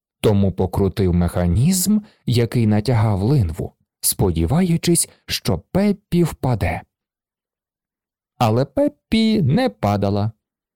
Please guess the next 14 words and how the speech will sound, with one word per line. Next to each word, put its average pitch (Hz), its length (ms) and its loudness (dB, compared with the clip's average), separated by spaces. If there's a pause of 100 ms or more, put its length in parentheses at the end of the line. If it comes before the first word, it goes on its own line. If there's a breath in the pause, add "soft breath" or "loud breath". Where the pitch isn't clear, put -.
(260)
Вона 110 380 0
сіла 95 440 0
на 90 120 0
линву, 175 680 0
немов 127 520 0
на 156 160 2
гойдалку, 123 800 0 (480)
і 170 100 0
почала 156 500 0
гойдатися 139 920 0
все 160 320 0
швидше 226 760 0
і 226 80 2
швидше, 165 680 0